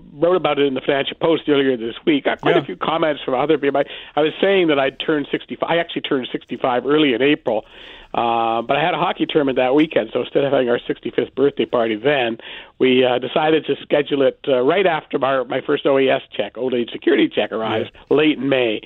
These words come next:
Speaker 1: So, uh, that Saturday we'll be, uh, having a kind of a celebration. And a lot of these people have either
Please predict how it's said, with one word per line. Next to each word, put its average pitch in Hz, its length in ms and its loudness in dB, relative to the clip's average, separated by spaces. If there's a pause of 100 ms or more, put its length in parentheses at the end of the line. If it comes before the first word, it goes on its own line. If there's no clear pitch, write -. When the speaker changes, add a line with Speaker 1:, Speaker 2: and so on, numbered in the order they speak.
(600)
Speaker 1:
So, 123 240 4
uh, 120 220 2
that 135 260 0
Saturday 135 480 2
we'll 131 180 2
be, 120 240 2
uh, 110 280 0
having 117 260 -2
a 107 120 -6
kind 113 220 -6
of 107 80 -6
a - 40 -12
celebration. 117 520 0
And 214 80 4
a 220 60 4
lot 247 220 0
of 208 80 4
these 180 120 -2
people 156 220 2
have 135 140 2
either 139 340 0